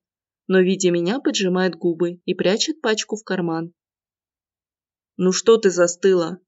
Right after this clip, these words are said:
Вода тёплая. Ребёнку полезно". Почему-то колет в груди. Он делает это только ради ребёнка, а не для меня.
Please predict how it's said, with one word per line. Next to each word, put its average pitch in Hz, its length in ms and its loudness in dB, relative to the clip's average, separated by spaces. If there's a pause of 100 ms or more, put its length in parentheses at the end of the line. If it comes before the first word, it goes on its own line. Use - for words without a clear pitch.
(120)
Вода 180 320 2
тёплая. 180 640 -2 (560)
Ребёнку 190 500 2
полезно". 170 640 0 (1080)
Почему-то 196 540 0
колет 220 360 4
в 208 40 -12
груди. 175 560 -6 (460)
Он 185 160 2
делает 262 380 2
это 285 180 -2
только 202 340 2
ради 190 220 2
ребёнка, 170 800 -2
а 180 100 -2
не 185 160 0
для 240 160 -4
меня. 175 480 -2